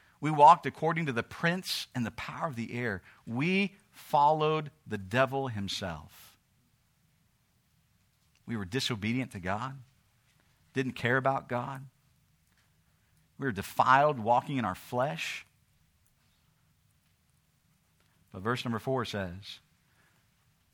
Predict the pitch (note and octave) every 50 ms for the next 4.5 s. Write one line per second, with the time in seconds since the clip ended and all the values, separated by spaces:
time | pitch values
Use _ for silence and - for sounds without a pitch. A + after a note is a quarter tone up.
0 | _ _ _ - G#2+ G2+ - - _ - F2+ F2+ G#2+ A2 G#2 E2+ C#2 - - -
1 | - - - - _ _ _ _ _ _ _ _ _ _ _ _ _ _ _ _
2 | _ _ _ _ _ - - - B2+ A#2 A#2 G2+ F2 F2 F2+ G2 A2+ C3+ D3 D3
3 | - - - - - - _ _ _ _ _ _ _ _ - C#3+ C#3 B2+ B2 B2
4 | B2 A2 - - - - E2 D2 E2